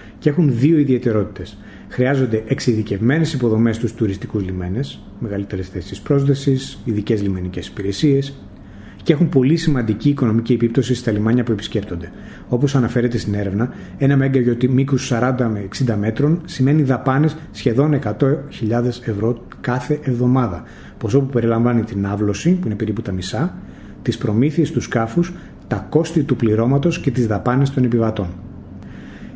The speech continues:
Είναι ένα υποσύνολο της αγοράς που όμως αυξάνεται ραγδαία.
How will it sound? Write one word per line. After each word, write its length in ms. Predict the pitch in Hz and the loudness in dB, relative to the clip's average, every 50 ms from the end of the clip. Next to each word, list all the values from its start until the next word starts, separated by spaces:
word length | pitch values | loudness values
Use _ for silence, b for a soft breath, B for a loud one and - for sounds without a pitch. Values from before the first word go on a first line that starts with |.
| B B - - - - - - | B B -16 -16 -16 -18 -14 0
Είναι 180 | - 143 160 | 2 4 4
ένα 160 | 156 156 156 151 | 4 4 4 2
υποσύνολο 640 | 151 143 131 123 - - 185 180 165 135 120 117 | 2 2 0 -2 4 4 6 6 6 4 2 2
της 140 | 117 - - | 0 0 -2
αγοράς 640 | 127 110 101 101 104 107 117 139 151 - - - - | 0 0 2 0 2 2 2 0 0 -2 -6 -12 -2
που 100 | - 139 | 2 2
όμως 220 | 139 156 180 165 - | 4 4 4 4 2
αυξάνεται 440 | 147 135 - 151 156 175 165 175 170 | 0 0 2 0 2 2 2 2 2
ραγδαία. 560 | 151 139 135 143 139 170 160 120 95 87 | 2 4 4 4 4 4 2 0 -2 -4